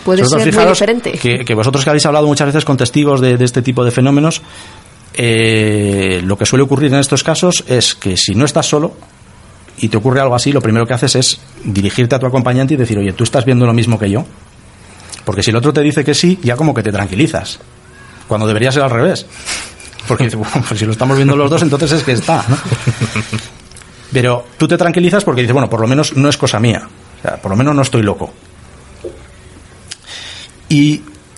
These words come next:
Speaker 2: esta distinción que hacemos normalmente entre lo que está ahí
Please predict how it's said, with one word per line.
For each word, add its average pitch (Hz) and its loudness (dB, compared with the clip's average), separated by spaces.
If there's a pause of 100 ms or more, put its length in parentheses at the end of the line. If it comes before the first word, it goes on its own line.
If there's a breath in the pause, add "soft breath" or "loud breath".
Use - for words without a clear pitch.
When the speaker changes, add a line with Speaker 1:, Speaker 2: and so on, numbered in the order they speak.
(120)
Speaker 2:
esta 160 0
distinción 196 2 (340)
que 113 -2
hacemos 156 2
normalmente 143 2
entre 104 -2 (640)
lo 113 2
que 113 -4
está 165 0
ahí 165 0